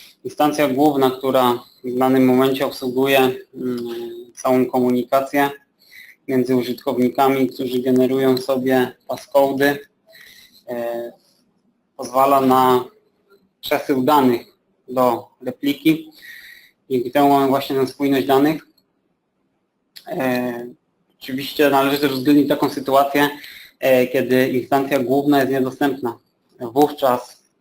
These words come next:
instancja repliki, którą mamy zaimplementowaną w swoim środowisku, przyjmuje jej funkcję. Na niej obsługujemy, e, cały transfer,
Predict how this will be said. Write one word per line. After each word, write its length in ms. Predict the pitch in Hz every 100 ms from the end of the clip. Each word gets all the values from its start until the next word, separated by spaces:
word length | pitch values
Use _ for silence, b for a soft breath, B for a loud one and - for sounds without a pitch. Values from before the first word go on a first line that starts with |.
| _ _
instancja 440 | - - 139 135 131
repliki, 460 | 131 147 147 -
którą 180 | 117 131
mamy 260 | 131 127 123
zaimplementowaną 760 | 127 123 127 123 131 135 131
w 40 |
swoim 200 | 127 131
środowisku, 460 | 131 131 127 131 135
przyjmuje 440 | - 131 131 135
jej 240 | 131 131 117
funkcję. 440 | 135 127 - 165 165 _ b b b b b b b b _ _ _ _ _ _ -
Na 140 | 143
niej 100 | 156
obsługujemy, 840 | 139 - 131 135 143 147 139 131 - _ -
e, 600 | 127 123 120 117 120 120 -
cały 360 | - 139 135 135
transfer, 760 | - 139 139 131 - 127 120